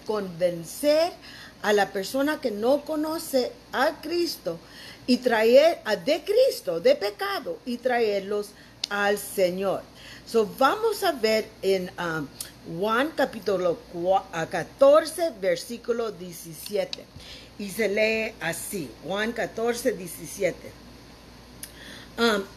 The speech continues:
es decir, el Espíritu de verdad, um, a quien el mundo no puede recibir, porque ni le ve ni le conoce,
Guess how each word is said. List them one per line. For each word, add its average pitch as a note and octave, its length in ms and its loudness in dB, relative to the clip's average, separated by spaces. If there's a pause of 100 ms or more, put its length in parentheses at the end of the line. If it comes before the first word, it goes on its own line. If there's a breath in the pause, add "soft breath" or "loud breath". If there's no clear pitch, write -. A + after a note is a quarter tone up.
(160)
es C4+ 280 8
decir, C4 480 -4 (160)
el A3+ 200 0
Espíritu D#4+ 920 -2 (120)
de A#3 280 2
verdad, F3+ 640 0 (680 loud breath)
um, G#3 400 0 (120)
a F#3+ 140 0 (100)
quien B3+ 320 6
el G3 240 0
mundo D4 840 -2
no G#3+ 600 -6 (100)
puede F#3+ 420 0 (120)
recibir, E3 720 -2 (400 loud breath)
porque G#3+ 380 4
ni A3 260 2
le G3+ 200 2
ve C#4 440 4
ni A3 220 -2
le G3+ 160 2
conoce, A#3+ 640 -2